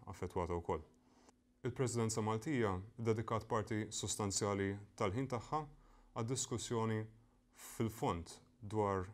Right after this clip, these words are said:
it-tħejjija tal-Future Strategic Framework u għal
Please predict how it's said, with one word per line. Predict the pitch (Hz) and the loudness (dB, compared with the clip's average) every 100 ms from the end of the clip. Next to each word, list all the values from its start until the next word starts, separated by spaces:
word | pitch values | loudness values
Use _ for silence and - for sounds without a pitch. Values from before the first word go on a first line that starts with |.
| - - | -16 -14
it-tħejjija | 113 - 117 123 117 107 | -12 -6 0 2 2 2
tal-Future | 98 95 - 135 120 104 | -2 -2 -2 -2 0 -2
Strategic | 95 110 92 90 113 | -2 -6 -4 -4 -4
Framework | - 110 110 127 135 - - - - - | -2 -2 0 -2 -4 -14 -20 -20 -20 -10
u | 127 127 127 | 0 2 2
għal | 113 107 104 | 0 0 0